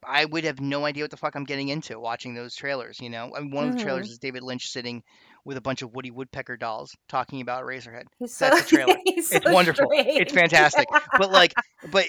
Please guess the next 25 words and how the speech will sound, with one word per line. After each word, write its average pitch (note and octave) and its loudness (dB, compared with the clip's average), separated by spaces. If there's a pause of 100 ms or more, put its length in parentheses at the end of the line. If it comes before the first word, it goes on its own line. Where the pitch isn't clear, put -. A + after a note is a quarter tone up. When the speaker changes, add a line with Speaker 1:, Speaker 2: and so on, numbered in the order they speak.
Speaker 1:
i-, F#3 -6
it's F#3 -4
like F3+ 0
there's E3+ -2
those D#3+ -2
movies F3 -4
that, D3+ 0
like, D3 -10 (100)
they, D3+ -6
they C3 -6
managed C3+ -2
to C#3+ -10
break C3+ -8
out. D3 0
Like, C3 -10
you C#3 -12
know, B2 -6
again, B2+ -6
Jodorowsky, C3+ -4
he C#3 -20
was D3 -10
able C3 -8
to A#2+ -14
break B2+ -12
out A#2 -8